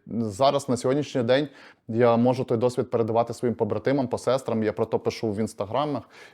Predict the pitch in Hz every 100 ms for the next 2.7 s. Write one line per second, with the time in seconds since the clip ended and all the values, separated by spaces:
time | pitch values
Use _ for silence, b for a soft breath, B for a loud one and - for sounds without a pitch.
0 | - 104 107 110 107 123 113 - 104 113
1 | 107 120 120 117 110 104 - - 117 120
2 | 117 110 120 117 139 131 120